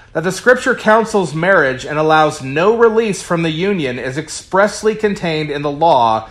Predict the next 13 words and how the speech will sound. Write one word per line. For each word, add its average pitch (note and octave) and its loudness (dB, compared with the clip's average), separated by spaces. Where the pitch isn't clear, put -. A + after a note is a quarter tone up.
'You D#3+ -2
will D#3+ 2
not D#3+ 0
put G#3+ 0
away D#3 2
your D3 0
wife B2+ -2
except D#3 -4
for F3 -6
the D#3 -4
cause B2+ -2
of C#3+ -10
fornication.' B2+ -8